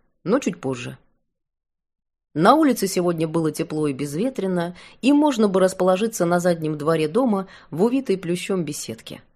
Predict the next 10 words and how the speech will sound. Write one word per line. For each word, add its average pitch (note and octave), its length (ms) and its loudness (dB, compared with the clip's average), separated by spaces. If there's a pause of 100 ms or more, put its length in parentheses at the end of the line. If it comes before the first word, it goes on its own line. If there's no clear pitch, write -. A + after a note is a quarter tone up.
(440)
Вьющиеся F3 560 2
растения E3+ 600 0
и F#3 140 0
высокий F#3+ 420 -2
забор F#3 400 0
скрывали G#3 520 -2
ее F#3 240 0
от F3+ 120 0
любопытных F3 640 0
глаз, G#3+ 460 0